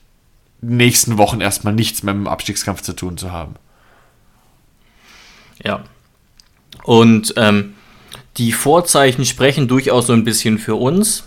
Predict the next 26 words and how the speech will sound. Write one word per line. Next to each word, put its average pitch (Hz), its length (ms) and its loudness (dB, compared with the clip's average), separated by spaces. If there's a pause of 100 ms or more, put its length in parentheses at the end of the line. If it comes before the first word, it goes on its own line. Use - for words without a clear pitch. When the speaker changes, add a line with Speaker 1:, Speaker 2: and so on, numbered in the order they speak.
Speaker 2:
Der - 100 -2
erste 127 260 0
F 120 100 -4
C 120 160 -4
Köln 135 340 0
ist - 160 0
jetzt 135 200 -4
nicht 143 140 -4
in 123 100 -2
der 117 160 0
Krise, 165 320 -2
das 131 120 -2
kann 123 140 -4
man 117 140 2
nicht 113 120 0
sagen, 131 320 2
hat 151 140 0
in 131 100 -2
der 123 140 4
Rückrunde 117 460 2
aber 110 200 0
abgebaut, 139 680 0
aus 123 100 -4
den 120 140 -2
letzten, 120 560 -2 (880)
ähm, 113 600 6